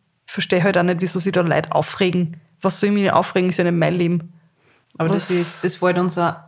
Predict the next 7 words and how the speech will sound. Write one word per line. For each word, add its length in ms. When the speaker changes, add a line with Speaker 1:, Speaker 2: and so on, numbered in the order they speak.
Speaker 2:
das 340
würde 240
unter 520
uns, 220
das 400
würde 280
unter 600